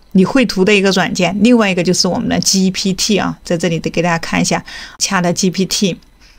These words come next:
啊，它是一个专门拿来写故事、写文案、写提示词的一个软件哈，非常非常的好用。这边就是一个 Leonardo 啊，等会儿的话我就会在这个里面来教大家如何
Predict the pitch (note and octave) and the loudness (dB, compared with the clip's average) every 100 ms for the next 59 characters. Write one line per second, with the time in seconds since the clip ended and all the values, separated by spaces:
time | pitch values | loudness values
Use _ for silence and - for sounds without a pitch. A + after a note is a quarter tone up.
0 | - F#3 E3+ E3 G3 G3 A3+ F#3+ F#3 F#3+ | -6 0 0 0 -2 0 2 2 2 4
1 | G3+ F3+ D#3+ E3 G#3 A3 A#3 A3+ G3+ E3 | 4 4 2 0 4 4 4 4 2 2
2 | E3+ F#3 - G#3 F3 - C#4 B3+ G3+ - | 2 2 2 2 2 0 0 2 4 2
3 | F#3+ - E3+ F3+ E3 E3+ F3+ G3+ E3+ - | 2 2 2 0 0 0 0 0 0 0
4 | F3 - - F#3+ G3+ F#3 - F#3 F#3 F#3+ | -2 -2 0 0 0 0 -2 0 2 2
5 | F3 D#3 E3+ E3+ E3+ - - - A3+ A3 | 0 -2 -2 0 -2 -4 -6 0 2 2
6 | F3+ F#3+ G3+ F#3 F3+ E3 F3 E3 - - | 2 2 2 2 0 0 -2 -4 -10 -20
7 | - - - - - A3 A3 G#3+ - _ | -20 -20 -20 -4 0 2 4 2 -2 _
8 | _ _ _ _ _ - - - A3 A3 | _ _ _ _ _ -20 -4 2 4 4
9 | G#3 G3 G3+ G3+ G#3 B3 C#4 A#3 F3 - | 2 2 2 2 4 2 2 0 0 0
10 | F#3 G3 G3 A3+ F#3+ F3 F#3+ G#3 G3 G#3 | 2 4 4 4 2 2 2 2 4 2
11 | G3 B3 G#3+ F3 F3+ F3+ E3+ F#3 F#3+ F3+ | 2 2 2 2 2 2 2 2 2 0
12 | F3 E3+ F3+ - F3 F3+ | 0 0 0 0 0 0